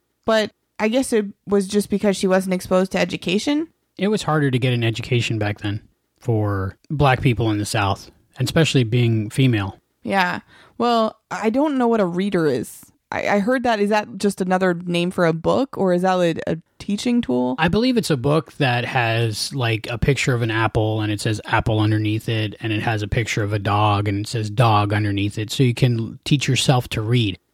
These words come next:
Speaker 2: I had one of those when I was a younger kid, and I actually gave it to a cousin-in-law of mine that was from Korea, and that helped her learn English.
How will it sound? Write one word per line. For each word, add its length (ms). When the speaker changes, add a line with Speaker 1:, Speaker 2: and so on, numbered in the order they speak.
Speaker 2:
I 40
had 160
one 100
of 80
those 240
when 80
I 140
was 180
a 60
younger 320
kid, 320
and 120
I 140
actually 400
gave 240
it 160
to 140
a 80
cousin-in-law 760
of 80
mine 420
that 160
was 200
from 240
Korea, 560
and 100
that 140
helped 220
her 100
learn 180
English. 420